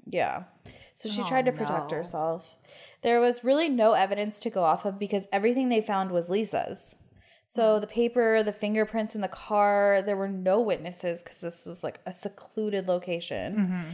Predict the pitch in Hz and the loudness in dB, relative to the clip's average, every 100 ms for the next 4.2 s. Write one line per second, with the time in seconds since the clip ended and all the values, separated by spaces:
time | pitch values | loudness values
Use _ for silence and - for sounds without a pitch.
0 | 180 - - 220 208 - 214 220 - - | -14 -12 0 2 2 -2 -2 -2 -4 0
1 | 160 104 - - - - - 226 285 254 | 0 0 -6 -18 -20 -4 2 2 4 2
2 | 220 214 - 202 196 180 170 175 190 180 | 2 -2 -4 -6 -2 2 4 2 2 0
3 | 180 160 180 170 - - 160 190 190 202 | 2 -2 -2 -6 -6 -6 -2 2 2 0
4 | - | -6